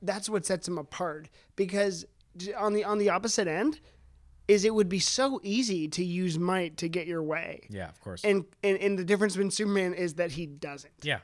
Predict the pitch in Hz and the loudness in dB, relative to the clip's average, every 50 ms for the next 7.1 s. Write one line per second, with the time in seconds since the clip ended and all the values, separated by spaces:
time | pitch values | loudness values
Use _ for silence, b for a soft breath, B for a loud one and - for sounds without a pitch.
0 | _ - - 185 185 185 180 175 170 - B B B B B B - 190 202 202 | _ -2 0 2 2 4 2 2 0 -4 B B B B B B 0 0 2 4
1 | 214 226 226 - 330 339 311 - - 247 254 247 254 240 233 202 202 185 190 190 | 4 2 2 0 -2 -2 0 0 0 -2 0 0 0 0 2 2 2 2 2 0
2 | 196 196 196 208 202 190 - - - - 208 233 262 285 285 254 220 214 220 208 | 0 0 0 -2 -6 -6 -8 -12 -6 -4 -2 0 0 0 0 0 0 0 0 0
3 | 202 202 160 156 _ _ _ _ _ _ _ _ _ - - 208 214 202 196 196 | -2 -4 -4 -6 _ _ _ _ _ _ _ _ _ -8 -4 0 0 0 0 -2
4 | 190 185 - - - 220 208 - - 240 233 - - - 214 196 180 - 180 175 | -4 -8 -8 -4 -2 -2 0 2 2 2 2 0 -2 0 0 0 0 0 -2 -2
5 | 165 160 151 - 165 147 147 147 - 151 160 170 190 214 247 285 277 240 208 - | -2 -2 -4 -4 -4 -4 -6 -6 -8 -4 0 0 0 2 2 2 2 2 2 0
6 | 214 180 185 165 139 143 135 131 135 135 131 131 131 127 - - 113 107 107 107 | -2 -2 -2 -2 -2 -2 -2 0 0 0 0 0 -2 -4 -6 -8 -6 -4 -4 -4
7 | 104 | -4